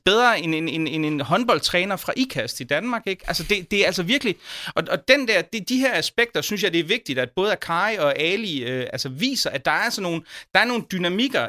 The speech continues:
i, i, hvordan det her, det bliver udnyttet, øh, og brugt de, de her danske sociale ordninger, som det er ret vigtigt at få sat fokus på, ikke? Altså, jeg kan huske, der, vi har jo det her klip i Moskéerne bag sløret, ikke? Hvor der er sådan en, der udgiver sig for at være nytilkommen til Danmark. Så kommer hun ind og taler så med sådan en, en, en,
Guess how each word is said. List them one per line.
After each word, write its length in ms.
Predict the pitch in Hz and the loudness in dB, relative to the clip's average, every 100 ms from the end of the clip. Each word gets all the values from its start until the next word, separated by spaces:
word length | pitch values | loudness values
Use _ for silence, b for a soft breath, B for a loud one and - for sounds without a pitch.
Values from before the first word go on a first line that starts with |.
| - | -4
i, 300 | 151 147 190 | -10 -8 -6
i, 40 | |
hvordan 320 | 147 151 185 | -2 -2 -2
det 80 | 190 | -2
her, 100 | 185 | -2
det 120 | 170 | -2
bliver 140 | 160 165 | -2 0
udnyttet, 500 | 233 233 165 127 117 b b b | 0 0 0 -4 -8 b b b
øh, 360 | 139 135 131 123 | 0 2 2 0
og 120 | - 120 | -2 -2
brugt 400 | 170 220 - - - | -2 -2 -6 -12 -10
de, 100 | 156 | -10
de 180 | 139 160 | -6 -2
her 120 | 151 | -2
danske 380 | 131 165 196 147 | 0 0 -2 -6
sociale 460 | - 135 190 175 | -6 -2 -2 0
ordninger, 440 | 131 175 180 147 120 | -2 -2 -2 -4 -4
som 220 | - 143 | -4 -4
det 80 | 147 | -2
er 60 | |
ret 120 | 156 185 | -2 -4
vigtigt 300 | 175 214 135 | -6 -6 -4
at 100 | 123 | -6
få 120 | - | -6
sat 240 | 131 143 - | -6 -6 -4
fokus 340 | 254 294 135 - | -6 -6 -8 -6
på, 200 | 147 139 | -4 -4
ikke? 140 | 147 | -2
Altså, 140 | 156 190 | -2 0
jeg 40 | |
kan 60 | 202 | 0
huske, 120 | 214 | 0
der, 120 | 185 | 0
vi 80 | 196 | 0
har 100 | 196 | -2
jo 60 | 220 | 0
det 100 | 190 | -2
her 80 | |
klip 200 | 156 220 | -4 -4
i 60 | 214 | -4
Moskéerne 440 | 160 143 - 202 | -4 -4 -4 -4
bag 220 | 151 165 151 | -2 -2 -2
sløret, 220 | 226 214 | -2 -2
ikke? 80 | 170 | 0
Hvor 100 | 165 | 0
der 60 | |
er 60 | 156 | 0
sådan 240 | 196 180 | -2 -4
en, 60 | 156 | -2
der 60 | |
udgiver 260 | 156 202 185 | -4 -2 -4
sig 100 | 139 | -2
for 60 | 175 | -2
at 60 | |
være 80 | 160 | -2
nytilkommen 520 | 190 - 143 170 143 | -2 -4 -4 -2 -2
til 140 | 131 127 | -2 0
Danmark. 340 | 160 220 196 B B B B | 0 -2 -8 B B B B
Så 100 | 208 | -2
kommer 260 | 202 185 165 | 0 2 2
hun 140 | 175 | 2
ind 200 | 208 220 - b b b b b | 0 -2 -10 b b b b b
og 120 | - | 0
taler 280 | - 208 143 | 2 4 2
så 140 | 135 180 | 0 0
med 120 | 175 | 0
sådan 220 | 196 165 | 2 2
en, 180 | 143 143 | 2 2
en, 220 | 156 160 | 0 0
en, 280 | 139 147 | 0 0